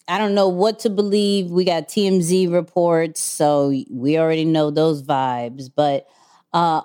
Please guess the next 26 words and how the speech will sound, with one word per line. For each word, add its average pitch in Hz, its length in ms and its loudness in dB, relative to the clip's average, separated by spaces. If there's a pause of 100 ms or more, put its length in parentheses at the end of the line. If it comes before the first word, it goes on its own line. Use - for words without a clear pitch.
(120)
overall, 202 880 0
he, 185 720 -4 (320)
uh, 156 480 0 (840)
has 175 300 0
a 160 60 2
heart 220 280 0
attack, 214 540 0 (680)
and 160 760 0
he 156 520 -2
is 147 140 -6
supposedly 196 960 0
on 151 300 0
life 180 260 0
support. 180 640 0
Some 165 260 0
reports 147 420 -4
say 127 160 -6
he's 131 280 -6
off 175 320 -2
of 156 180 -6
it. 160 320 0
Some 127 240 -6
people 127 280 -8
say 127 260 -2
he's 123 200 -8
on. 185 440 -2